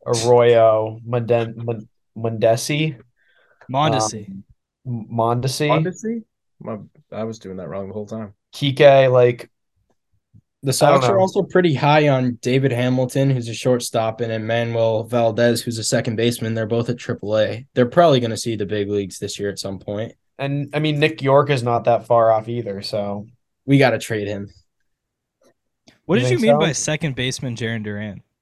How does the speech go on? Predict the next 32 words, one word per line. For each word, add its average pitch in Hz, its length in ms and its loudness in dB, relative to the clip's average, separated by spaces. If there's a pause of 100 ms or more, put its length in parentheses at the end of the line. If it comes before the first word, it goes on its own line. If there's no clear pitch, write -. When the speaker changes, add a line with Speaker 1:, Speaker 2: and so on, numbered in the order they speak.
(720)
Speaker 1:
Oh, 254 220 10
Speaker 4:
He's 208 100 4
listed 208 340 0
at 165 120 -2
second 180 260 -2
base. 190 240 -4
Speaker 1:
yeah, 190 160 10
he 185 180 6
is. 165 400 4
I 156 120 8
was 180 180 6
Speaker 2:
What? 170 120 6
Speaker 1:
literally 196 180 2
just 160 260 -4
on 165 160 0
Twitter, 156 420 4
and 127 320 -4
there's 139 340 2
Speaker 4:
It's - 40 2
so 143 80 8
Speaker 1:
a, 135 260 6
Speaker 4:
weird. 123 400 -4
Speaker 1:
um, - 240 -8
Speaker 3:
<laughs> - 40 -20 (100)
What? 349 320 2 (220)
Speaker 1:
I 160 100 8
saw 170 280 10
a 165 60 6
tweet 160 640 -4
that 131 260 4
said, 143 320 6
like, 139 420 4